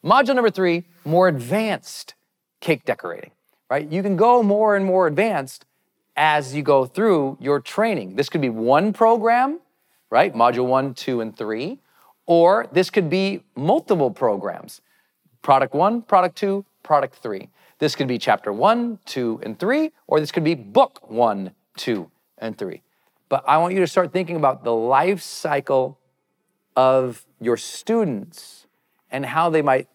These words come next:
achieve what they're after. And with that, a very simple philosophical,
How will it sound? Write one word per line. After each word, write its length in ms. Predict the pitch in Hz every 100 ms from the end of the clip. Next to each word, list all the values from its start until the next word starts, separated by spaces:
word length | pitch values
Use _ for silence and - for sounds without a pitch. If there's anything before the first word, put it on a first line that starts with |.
| -
achieve 600 | 117 - 175 131 110 101
what 120 | 110
they're 140 | 110
after. 360 | 101 92 - - _ _ _ _ _ _ _ - -
And 80 | 147
with 120 | 165
that, 280 | 156 156 _ _ _ -
a 80 |
very 200 | 135 180
simple 380 | 143 180 160 147
philosophical, 1120 | - 151 135 127 - 123 120 123 120 101 90